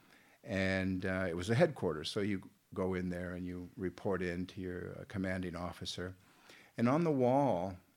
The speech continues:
in this little, uh, building, this headquarters building, there was a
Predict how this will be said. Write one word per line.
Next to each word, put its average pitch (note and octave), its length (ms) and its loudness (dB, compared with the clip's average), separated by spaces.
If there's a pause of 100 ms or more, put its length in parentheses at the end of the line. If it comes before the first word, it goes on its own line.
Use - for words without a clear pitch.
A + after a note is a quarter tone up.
in G#2+ 100 -2
this G#2+ 300 -4
little, G2+ 500 -2
uh, E2+ 60 -8
building, A2 560 0
this F2+ 100 -10
headquarters G#2 500 -8
building, F2+ 420 -10 (360)
there A2 160 2
was A2 200 2
a G#2 120 2